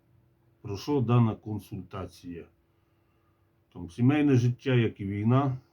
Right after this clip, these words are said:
яка навколо, багатьох людей провіряє на порядність, показує їхній істинний характер. Ну і тепер тим більше не дивно. Чомусь у мене за останні два місяці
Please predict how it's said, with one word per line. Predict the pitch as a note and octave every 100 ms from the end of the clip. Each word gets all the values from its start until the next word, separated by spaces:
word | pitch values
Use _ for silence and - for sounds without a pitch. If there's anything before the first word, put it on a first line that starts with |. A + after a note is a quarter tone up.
| _ _ _ -
яка | A2+ C3
навколо, | A#2+ A#2 A#2 B2+ A#2+ A2+ A2+ _ _ _ _ _ _
багатьох | F#2 G2+ G#2 - C#3+ B2+
людей | G#2+ A#2 B2 A2+
провіряє | - G2+ G2 G2 A#2+ A2 G#2 F2+ _
на | - F#2
порядність, | F2 G#2 B2+ C3 B2+ A#2 - _ _ -
показує | - A#2 G2+ G2 F#2 F2 E2 - _ _
їхній | G#2 G2 - F#2 E2+ E2+
істинний | A2+ - G2+ F2+ F2+
характер. | - A#2 C3+ C3 C3 B2+ - _ _ _ _ _ _ _ _ _
Ну | - D#3
і | C3 G#2+ F#2+ -
тепер | A#2+ D3 B2 -
тим | G2+
більше | G#2+ G2 - G2+
не | A2
дивно. | B2+ E3 D3 A#2 A#2+ - _ _ _
Чомусь | - A2 G#2+ G#2
у | G#2
мене | G#2+ G2
за | G2
останні | F#2+ - G#2 G2
два | F#2+ G2+
місяці | G2 G2 - - F#2